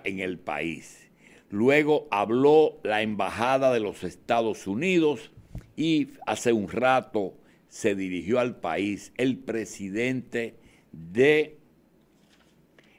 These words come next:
el Partido de la Liberación Dominicana y sus aliados. Después de esos, eh, alocuciones, comunicados, comentarios, nosotros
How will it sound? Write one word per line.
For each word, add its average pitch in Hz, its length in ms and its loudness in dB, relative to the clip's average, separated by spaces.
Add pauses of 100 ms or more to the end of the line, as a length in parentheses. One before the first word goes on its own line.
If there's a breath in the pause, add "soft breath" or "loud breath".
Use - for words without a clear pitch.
(140 soft breath)
el 107 200 -2
Partido 101 640 -4 (240)
de 87 180 -4
la 95 140 -2
Liberación 92 720 -4
Dominicana 95 720 -8
y 101 100 -6
sus - 380 -8
aliados. 71 640 -10 (960 soft breath)
Después 131 840 0 (180)
de 110 400 2
esos, 127 540 -6 (360)
eh, 85 600 -6 (1300)
alocuciones, 120 1000 0
comunicados, 117 920 -2 (160)
comentarios, 104 840 0 (560 soft breath)
nosotros 127 720 -4